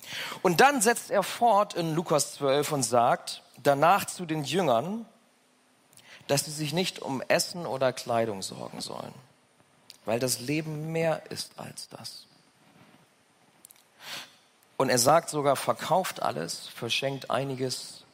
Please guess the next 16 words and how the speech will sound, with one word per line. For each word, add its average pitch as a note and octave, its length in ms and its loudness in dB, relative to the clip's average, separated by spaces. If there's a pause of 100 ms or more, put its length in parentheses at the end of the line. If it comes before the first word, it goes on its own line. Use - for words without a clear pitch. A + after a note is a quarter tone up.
(180)
den A#2 160 -4
Armen, G#2 400 0
gibt A2+ 260 -10
Almosen, G#2+ 640 -6 (520)
weil D#3 420 4 (260)
Gott D3+ 220 -2
euch D3 200 -8
versorgt.“ - 580 -10 (840)
Weil C3+ 440 2 (680)
er D#3+ 200 2
schon D3 260 -2
ein B2 180 4
Erbe D#3 340 2
für - 260 -6
euch G#2+ 240 -6
hat. - 280 -8